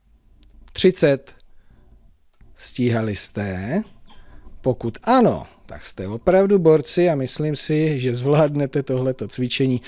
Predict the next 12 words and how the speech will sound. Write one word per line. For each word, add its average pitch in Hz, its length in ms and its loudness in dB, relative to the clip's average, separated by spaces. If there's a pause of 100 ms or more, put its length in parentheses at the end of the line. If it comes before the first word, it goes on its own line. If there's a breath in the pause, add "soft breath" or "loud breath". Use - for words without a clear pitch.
(160 loud breath)
úplně 123 380 0
samostatně. 123 720 -2 (240 loud breath)
Tak - 180 -2
fajn. 160 440 2 (920)
Přerušte 143 460 2
video 196 320 6
a 196 60 4
počítejte. 185 680 -4 (4000)
Výborně, 117 580 0
nyní 123 320 2
jste - 280 -2
už - 340 -10